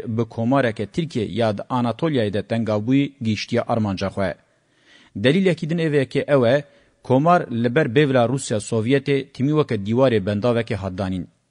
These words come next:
Ji lewra qirkirina sosyalîstan a ku bi Mustafa Subhiyan dest pê kir, heta roja me ya îro dewam kir. Qirkirina Ermeniyan bi tenê destpêkek bû.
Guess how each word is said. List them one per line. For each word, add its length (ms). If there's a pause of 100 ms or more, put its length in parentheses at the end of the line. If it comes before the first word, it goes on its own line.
(380)
Ji 200
lewra 340
qirkirina 380
sosyalîstan 680 (140)
a 180
ku 220
bi 40
Mustafa 500
Subhiyan 560
dest 200
pê 100
kir, 160 (220)
heta 300
roja 280
me 100
ya 100
îro 260
dewam 220
kir. 200 (720)
Qirkirina 380
Ermeniyan 600
bi 140
tenê 460
destpêkek 500
bû. 200